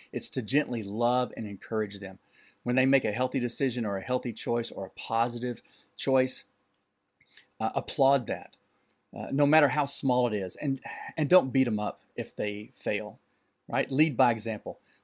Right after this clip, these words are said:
Like, go get your inspiration or your strength through those, through relationships, through spiritual practices like worship or study or whatever,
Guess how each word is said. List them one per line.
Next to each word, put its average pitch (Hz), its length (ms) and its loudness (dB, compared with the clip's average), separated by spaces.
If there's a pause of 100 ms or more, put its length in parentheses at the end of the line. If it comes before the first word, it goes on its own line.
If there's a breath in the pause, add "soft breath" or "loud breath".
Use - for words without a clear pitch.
Like, 110 240 -6
go 147 220 4
get 143 280 0
your 143 600 2 (280 soft breath)
inspiration 139 720 2
or 110 100 -6
your 101 160 -6
strength - 520 -2 (1080)
through 151 340 4
those, 113 260 2 (180)
through 123 200 0
relationships, 131 720 0
through 104 160 -10
spiritual 120 420 -6
practices 120 540 -4
like 104 160 -6
worship 120 340 -6
or 110 60 -10
study 123 340 0
or 107 80 -2
whatever, 120 400 4